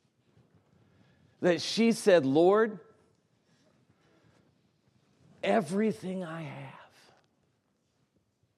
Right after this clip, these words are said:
everything I have." How many would say right now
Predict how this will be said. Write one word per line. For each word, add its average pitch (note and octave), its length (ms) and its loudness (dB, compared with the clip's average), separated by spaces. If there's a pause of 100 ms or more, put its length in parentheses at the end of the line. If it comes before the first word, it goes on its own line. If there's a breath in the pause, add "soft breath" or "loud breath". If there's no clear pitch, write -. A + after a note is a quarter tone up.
(2500 soft breath)
everything D3+ 920 -10
I - 40 -20
have." - 260 -20 (2000)
How D3 180 -6
many D#3+ 120 0
would D3 180 0
say D#3 220 0
right D3 280 0
now C#3 480 -8